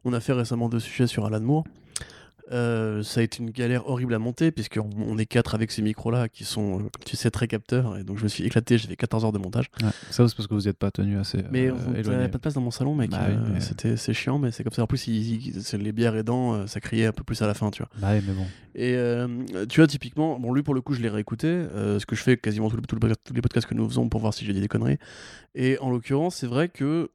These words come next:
Speaker 1: les trois heures passent bien, tu vois, genre, euh, vu que c'est quand même quatre œuvres qu'on aborde, et avec des avis intéressants et détaillés et des gens qu'on n'entend pas souvent, parce que c'est une meuf, en l'occurrence, qui était invitée, et du coup, bah, c'est rare d'avoir un avis féminin sur Alan Moore, je me dis qu'effectivement, le podcast sert à une utilité qui, euh, est plus que d'écouter deux mecs blancs comme nous parler de pop culture, comme ça existe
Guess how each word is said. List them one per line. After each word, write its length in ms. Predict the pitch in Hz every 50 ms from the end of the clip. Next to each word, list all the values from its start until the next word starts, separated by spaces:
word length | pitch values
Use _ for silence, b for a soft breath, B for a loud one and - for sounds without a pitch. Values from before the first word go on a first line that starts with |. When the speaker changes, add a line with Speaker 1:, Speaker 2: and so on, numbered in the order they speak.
| _ _
Speaker 1:
les 100 | - 131
trois 280 | 127 - 131 131 127 156
heures 80 | 175
passent 240 | - - 147 135 127
bien, 320 | 123 127 127 123 127 135 135 135 -
tu 100 | - -
vois, 180 | 110 110 113 117
genre, 360 | 117 117 117 113 113 110 110
euh, 40 | 110
vu 160 | 110 113 139
que 80 | 147 -
c'est 140 | - 139 -
quand 100 | - 123
même 160 | 127 127 127
quatre 300 | - - 135 - - 143
œuvres 180 | 139 135 127
qu'on 140 | - 117 113
aborde, 380 | 110 113 110 117 120 123 113 113 B B B B B B B B B B _
et 100 | 135 127
avec 180 | 127 127 131 123
des 260 | 127 123 117 117 120
avis 120 | 117 113
intéressants 520 | 120 113 - 117 113 117 110 - - 131 123
et 40 |
détaillés 540 | 113 110 104 - 107 110 110 117 120 123 -
et 40 | 110
des 120 | 110 113
gens 140 | 107 113 120
qu'on 120 | - - 110
n'entend 220 | 98 101 110 107
pas 180 | 110 - - 107
souvent, 180 | - - 123
parce 120 | 139 147 -
que 80 | -
c'est 140 | 104 - 107
une 80 | 107 107
meuf, 240 | 113 113 - -
en 60 | - 92
l'occurrence, 360 | 98 98 - - 107 110 107 -
qui 60 | -
était 120 | 107 110
invitée, 540 | 104 104 104 107 - 120 117 113 110 107 101
et 60 | 104
du 120 | 101 104 107
coup, 120 | - - 110
bah, 100 | 107 101
c'est 140 | - - 104
rare 160 | 110 110 113
d'avoir 200 | 113 98 92 98
un 100 | 101 104
avis 140 | 107 101 101
féminin 280 | - 110 110 110 107
sur 140 | 107 - -
Alan 120 | 95 95
Moore, 200 | 104 117 143 151 B B B B B B B B B B B -
je 80 | 120 113
me 100 | 123 123
dis 160 | 131 170 170
qu'effectivement, 580 | 160 143 - 135 120 - 123 127 151 175 165 -
le 220 | 131 127 120 120 110
podcast 340 | - 113 - 135 143 -
sert 180 | - - 139 123
à 220 | 117 110 107 107 107
une 80 | 110
utilité 480 | 110 107 - - 113 110 - - 127 135
qui, 300 | - - 110 107 107 110
euh, 440 | 110 104 104 101 101 98 98 98 - -
est 100 | 117 107
plus 300 | - - 120 127 - -
que 120 | - 107
d'écouter 580 | 107 107 107 - - 107 - 110 110 117 113 110
deux 160 | 107 110 107
mecs 180 | 107 110 104 120
blancs 200 | 110 107 113 110
comme 180 | - 104 101
nous 120 | 107 120 123
parler 180 | - 110 110
de 40 | 107
pop 140 | - - -
culture, 380 | - 98 98 - - 113 117 -
comme 220 | - 107 104 104
ça 180 | 104 - - 98
existe 440 | 95 92 95 92 101 113 120 -